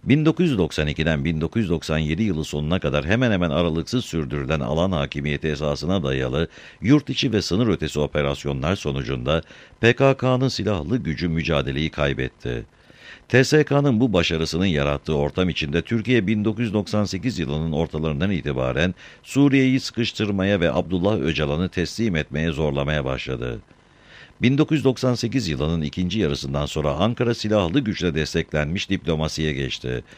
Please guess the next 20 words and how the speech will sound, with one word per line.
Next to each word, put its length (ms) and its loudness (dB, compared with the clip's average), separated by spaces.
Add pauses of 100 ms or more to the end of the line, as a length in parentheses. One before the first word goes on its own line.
(140)
ve 120 4
Şam'ı 280 2
tehdit 380 0
etmeye 380 -2
başladı. 540 -4 (840)
Dönemin 320 4
Kara 220 2
Kuvvetleri 500 0
Komutanı 520 -2
Orgeneral 640 2
Atilla 360 -2
Ateş'in 400 -2
on 200 0
altı 240 0
Eylül 300 -2
bin 140 -2
dokuz 220 -4
yüz 60 -8
doksan 320 -4
sekizde 580 -2